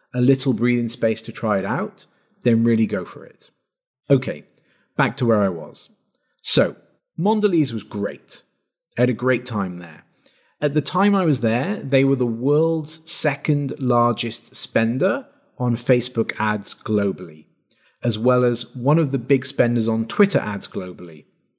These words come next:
And this was when security around social media was not an issue. Governments were not chasing Mark Zuckerberg down for questioning, and people were generally embracing all things social media.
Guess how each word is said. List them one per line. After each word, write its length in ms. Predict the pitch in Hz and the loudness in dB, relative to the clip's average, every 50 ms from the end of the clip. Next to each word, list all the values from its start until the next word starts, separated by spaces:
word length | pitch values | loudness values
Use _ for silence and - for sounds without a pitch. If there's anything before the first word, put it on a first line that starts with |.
| _ _ _ _ _ - _ _ _ - _ | _ _ _ _ _ -20 _ _ _ -20 _
And 220 | - 127 147 165 214 | -2 0 2 4 4
this 160 | 269 262 - | 4 4 2
was 120 | 294 233 | 0 0
when 220 | 202 180 165 160 147 | 0 0 2 2 2
security 640 | - - 135 - - 165 170 170 170 165 - 160 151 | 0 0 -2 -2 0 2 2 2 2 2 2 2 2
around 260 | 143 139 135 135 127 | 4 2 2 2 2
social 320 | - 139 135 131 - 131 | 2 2 2 2 0 -2
media 400 | 120 120 120 139 160 226 233 220 | 0 2 2 2 2 4 2 4
was 140 | 180 143 117 | 4 4 2
not 400 | 113 120 123 127 123 123 - - | 2 2 4 4 2 2 2 0
an 80 | 123 110 | 0 2
issue. 460 | 101 98 - - 92 85 78 76 - _ _ _ _ _ _ _ _ - | 0 -2 -4 -8 -8 -10 -12 -12 -18 _ _ _ _ _ _ _ _ 0
Governments 580 | 147 147 151 147 175 170 165 165 156 147 - - | 2 4 4 4 2 0 0 0 -2 -2 -2 0
were 80 | 120 | 0
not 280 | 117 123 135 156 151 139 | 2 4 2 2 0 0
chasing 440 | - - 143 135 123 - 135 131 127 | 0 2 2 2 2 0 0 2 2
Mark 240 | 127 127 123 110 | 2 2 0 0
Zuckerberg 520 | - 127 117 - - 113 107 117 113 107 101 | -2 -4 -4 -4 -4 -2 0 2 0 2 0
down 240 | 117 107 104 101 95 | -2 -2 -2 -4 -6
for 100 | - - | -8 -2
questioning, 720 | - - - 160 - - 165 156 156 156 156 156 156 156 _ _ _ _ _ _ _ - | 0 0 0 0 -2 -4 -4 -4 -4 -4 -4 -6 -8 -12 _ _ _ _ _ _ _ -6
and 200 | 226 107 107 - | -4 -4 -2 0
people 340 | - 160 170 160 - 165 143 | 2 2 2 2 2 2 2
were 100 | 135 123 | 2 2
generally 580 | 110 - 107 113 123 131 147 147 151 147 147 | 0 0 0 0 2 4 4 4 4 4 4
embracing 580 | 147 143 139 120 131 135 151 151 - - 113 107 | 4 4 4 4 4 4 2 2 0 0 0 2
all 160 | 110 117 120 | 2 0 -2
things 300 | 113 - 120 113 110 110 | -2 -2 -4 -2 -2 -2
social 340 | - 113 104 101 - - 104 | -4 -4 -4 -4 -4 -8 -8
media. 440 | 98 95 92 87 78 80 80 80 | -8 -8 -10 -10 -14 -14 -16 -18